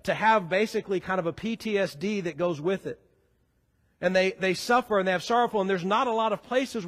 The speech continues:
for them to go and talk to about that. And Clarity offers this, these Bible studies and these opportunities for these people to get counseling and to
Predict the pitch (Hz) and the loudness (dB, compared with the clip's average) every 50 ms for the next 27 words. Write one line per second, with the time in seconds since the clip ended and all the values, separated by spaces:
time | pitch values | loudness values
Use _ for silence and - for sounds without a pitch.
0 | 180 151 190 214 196 214 214 180 185 160 147 208 240 262 247 214 202 190 - 208 | -8 -4 -4 -2 0 0 -2 -2 -4 -2 0 2 4 4 4 4 2 -2 -4 -4
1 | 214 233 220 - - 214 190 170 185 202 226 220 - 185 180 175 175 160 - 208 | -2 -4 -4 -4 -4 -2 -2 2 2 2 2 2 0 0 0 0 0 -2 -4 -2
2 | 240 247 240 233 220 - - - - - - 214 247 277 240 - 220 208 185 170 | 2 2 2 2 0 -4 -8 -12 -12 -2 2 4 4 4 4 2 0 0 0 2
3 | 185 220 214 - - - - - - 180 214 208 180 151 156 208 226 269 269 247 | 2 2 2 2 -2 -16 -20 -12 -4 -2 -2 -2 -2 2 2 2 4 4 2 0
4 | 220 - - 226 214 214 190 190 202 202 190 214 220 240 - 214 208 - 240 254 | 0 2 2 2 2 2 0 0 0 0 2 4 2 2 2 -2 -4 -2 -2 -2
5 | 254 240 196 - - 208 196 233 233 - - 247 254 208 220 226 - - 202 202 | -2 -2 -4 -4 -4 -4 -2 -2 -4 -2 -4 -4 -4 -4 -4 -6 -6 -4 -6 -6
6 | 156 127 - 214 254 254 - - - - - 247 277 277 220 - 214 196 196 196 | -6 -4 -2 0 0 0 -2 -6 -14 -6 -2 0 0 0 0 -2 -4 -2 -2 -2
7 | 185 - - - - 190 196 185 - 208 185 | -2 -6 -10 -8 -4 -4 -2 0 0 0 0